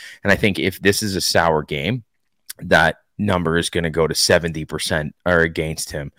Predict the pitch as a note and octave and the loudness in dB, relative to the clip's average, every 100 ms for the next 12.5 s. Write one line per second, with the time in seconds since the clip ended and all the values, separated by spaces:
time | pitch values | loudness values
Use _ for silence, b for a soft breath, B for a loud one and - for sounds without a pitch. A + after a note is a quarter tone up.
0 | B B - B2+ F3+ D#3+ C3 G2 F#2+ A2 | B B -2 4 6 6 6 4 4 4
1 | F2+ E2+ D#2+ D2 F2 F2 C#2 B B B | 4 2 0 2 4 4 0 B B B
2 | B B B2 C3+ D3 C3 D3+ C#3+ C3 A2+ | B B 0 2 2 2 0 4 4 4
3 | - A2+ G#2+ G2+ F#2 G2 F#2+ - F2+ E2+ | 4 6 6 6 2 -2 -2 -4 -4 0
4 | F2+ - F#2+ D#2+ D#2+ D#2+ D#2+ - - b | 0 0 -4 -4 -2 -2 0 -4 -10 b
5 | b b _ - F2 E2+ - G#2+ A2+ A#2+ | b b _ -2 -2 -2 0 2 4 2
6 | F#2+ G#2 - F#2 - F#2 F2 - - F2 | 2 0 0 -6 0 2 2 -4 -6 0
7 | F2+ F2+ F#2 F2 - E2 - E2+ E2 - | 0 0 0 0 -2 -6 -2 0 0 -4
8 | - - F2+ E2+ E2 D2+ - A2+ G2+ F2+ | -8 -6 -4 -4 -6 -10 -4 -2 2 0
9 | - - - - F2+ E2+ F#2 G2 F2+ E2+ | -2 -10 -12 -4 0 0 2 0 0 -4
10 | D#2+ - B1 - - F2 F#2+ - F#2+ F#2 | -8 -10 -12 -12 0 4 4 2 -2 2
11 | F2+ E2+ F2+ D#2+ E2 F2 F2 D#2 D#2+ E2 | 2 0 -4 -4 0 2 4 2 0 -4
12 | E2 E2 D#2+ D#2 | -6 -6 -4 -4